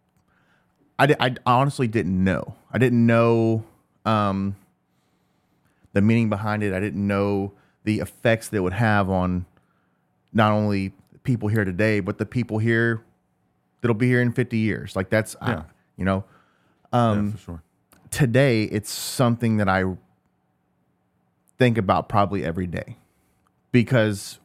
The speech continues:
Speaker 1: with raising two kids, you have to, I saw something that said they may not see it now,
Speaker 2: Mm-hmm.
Speaker 1: but they're going to eventually see it.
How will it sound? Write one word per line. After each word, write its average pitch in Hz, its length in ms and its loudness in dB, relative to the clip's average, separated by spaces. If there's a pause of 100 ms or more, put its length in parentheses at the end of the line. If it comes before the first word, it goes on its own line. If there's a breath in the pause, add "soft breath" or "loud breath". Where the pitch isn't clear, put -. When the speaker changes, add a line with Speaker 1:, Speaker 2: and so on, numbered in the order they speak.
Speaker 1:
with 107 220 -4
raising 113 380 2
two 110 200 -2
kids, 107 580 -2 (280 soft breath)
you 117 120 -2
have 113 260 -2
to, 101 420 -2 (1200)
I 117 80 0
saw 127 200 0
something 113 360 -2
that 101 80 -2
said 98 380 0 (680)
they 107 100 2
may 113 160 2
not 120 200 -2
see 120 180 -2
it 101 80 -2
now, 90 340 -2 (840)
Speaker 2:
Mm-hmm. 95 160 -6
Speaker 1:
but 131 160 2
they're 123 100 4
going 131 420 0
to 147 120 0
eventually 117 460 2
see 101 280 -4
it. - 220 -12